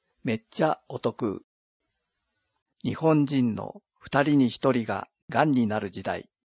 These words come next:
治療の決め手は早期発見です。心当たりがないからこそ、検診が必要なのです。まさか自分が、となる前に、がん検診を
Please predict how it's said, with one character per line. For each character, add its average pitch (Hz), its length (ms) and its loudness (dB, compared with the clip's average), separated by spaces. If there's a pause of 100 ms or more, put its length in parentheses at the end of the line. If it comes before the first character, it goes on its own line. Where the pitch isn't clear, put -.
(420)
治 - 140 -10
療 131 220 6
の 131 120 6
決 123 160 0
め 117 120 2
手 117 120 -2
は 104 260 -2 (180)
早 143 280 2
期 113 160 -10
発 - 260 -12
見 127 240 2
で 113 140 -2
す。 - 200 -20 (840)
心 127 360 4
当 123 60 2
た 113 160 -2
り 107 140 -10
が 104 100 -4
な 127 140 2
い 135 100 0
か 101 140 -4
ら 95 100 -6
こ - 120 -14
そ、 - 200 -16 (400)
検 143 260 -2
診 139 260 0
が 123 260 -2
必 - 260 -12
要 151 220 4
な 143 120 2
の 127 140 0
で 85 120 -12
す。 - 160 -20 (920)
ま 120 160 2
さ 165 140 4
か 139 100 -2
自 107 180 -4
分 113 240 2
が、 107 240 -2 (300)
と - 260 0 (120)
な 123 120 2
る 143 120 0
前 113 320 -4
に、 107 180 -14 (580)
が 120 160 -2
ん 143 80 -2
検 147 280 2
診 104 280 -2
を - 240 -8